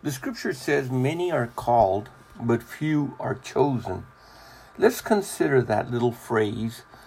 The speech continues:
as we look at the life of Paul, and the life of the apostles, and our life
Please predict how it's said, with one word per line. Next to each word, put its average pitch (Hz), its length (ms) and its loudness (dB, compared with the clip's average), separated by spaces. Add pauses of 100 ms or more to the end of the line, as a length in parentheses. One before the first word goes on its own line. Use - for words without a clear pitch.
(180)
as 104 220 0
we 117 180 0
look 117 240 0
at - 160 -6
the - 240 -8
life 113 340 2
of 101 200 -2
Paul, 120 480 0 (600)
and 90 480 -8
the 117 80 -2
life 113 320 6
of 120 120 0
the 107 100 -4
apostles, - 760 2 (500)
and 123 240 2
our 175 340 6
life 107 520 -4